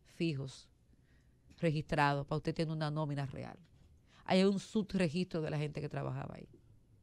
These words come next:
Son de las cosas, son de las cosas que uno se va dando cuenta en el camino, porque uno conoce la gente, conoce el mercado y conoce lo que se mueve ahí. De ahí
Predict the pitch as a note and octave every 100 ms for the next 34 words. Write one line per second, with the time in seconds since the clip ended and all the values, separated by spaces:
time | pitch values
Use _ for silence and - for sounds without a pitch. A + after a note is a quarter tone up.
0 | - - - - _ - - - C#4 D4+
1 | E4+ D#4+ D4+ C#4+ A#3+ F#3 E3+ - - -
2 | - A#3+ C4 C#4 A#3+ A3+ F#3 A3+ B3+ A#3
3 | G#3+ G#3 G3+ F#3+ F#3+ F3+ F3 E3+ F3 F3
4 | D#3+ - - - - - A#3+ A#3+ B3+ A#3
5 | C#4 D4 C#4+ C4 B3+ C4+ C#4 C4 - A#3+
6 | A#3+ B3 A#3+ A3+ G#3 G3+ A3+ A#3+ B3+ A#3+
7 | A#3+ A#3 A3+ A3+ G3 A3 A#3+ A3 G#3+ G3+
8 | F3+ F3 E3+ D3+ C3 - - - - -
9 | - A3+ A3 A3+ D4+ A#3 F#3+